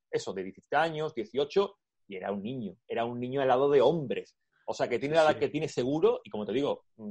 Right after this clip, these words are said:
Speaker 1: ya han aprobado en Alemania una nueva normativa de que los jugadores a partir de dieciséis años pueden debutar en la Bundesliga. El caso de Sahin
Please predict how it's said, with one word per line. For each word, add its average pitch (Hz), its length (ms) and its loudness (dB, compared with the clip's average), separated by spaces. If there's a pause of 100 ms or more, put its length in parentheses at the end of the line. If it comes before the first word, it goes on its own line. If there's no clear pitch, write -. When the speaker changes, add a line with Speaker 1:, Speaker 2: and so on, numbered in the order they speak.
(120)
Speaker 1:
ya 131 220 2
han 143 320 -6
aprobado 135 380 0
en 135 60 -6
Alemania 139 520 -4
una 139 260 -4
nueva 131 280 -2
normativa 135 520 -4 (320)
de 127 200 -2
que 135 80 0
los 127 100 2
jugadores 123 380 2
a 143 80 -6
partir 139 320 -2
de 113 180 -4
dieciséis 113 360 -16
años 151 220 -6
pueden 139 200 -2
debutar 123 320 0
en 117 60 -2
la 113 60 0
Bundesliga. 98 540 -4
El 131 100 -8
caso 151 220 -2
de 160 40 2
Sahin 156 280 -4